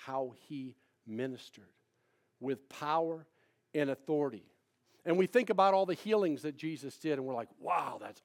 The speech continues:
awesome, that's powerful. Oh, he raised Lazarus from the dead. I mean,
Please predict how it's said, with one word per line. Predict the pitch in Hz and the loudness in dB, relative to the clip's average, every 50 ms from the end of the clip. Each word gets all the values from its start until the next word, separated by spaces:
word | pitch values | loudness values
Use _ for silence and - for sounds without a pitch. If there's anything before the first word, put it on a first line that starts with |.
| _ | _
awesome, | 160 160 151 135 - - - 92 | -4 -4 -4 -4 -6 -10 -16 -16
that's | 95 101 104 - | -16 -18 -18 -12
powerful. | - - 185 165 147 127 117 - - 110 104 - - - - - - | -6 -4 -2 -2 -2 -2 -4 -8 -14 -18 -18 -20 -20 -20 -18 -10 -6
Oh, | - - - | -2 -2 0
he | - 156 | 0 -2
raised | 165 196 247 247 226 196 165 139 - | -2 0 0 0 0 0 -4 -8 -8
Lazarus | 202 233 233 208 160 143 156 143 | -6 -6 -4 -4 -6 -8 -14 -18
from | - - 190 170 160 | -14 -10 -8 -6 -6
the | 143 123 117 - _ _ _ - | -6 -8 -10 -14 _ _ _ -8
dead. | - 302 320 330 285 208 156 123 - - - - - - _ - | 2 6 8 8 8 8 6 2 -2 -10 -20 -20 -20 -8 _ 2
I | 226 247 | 4 4
mean, | 240 240 233 202 | 6 6 4 2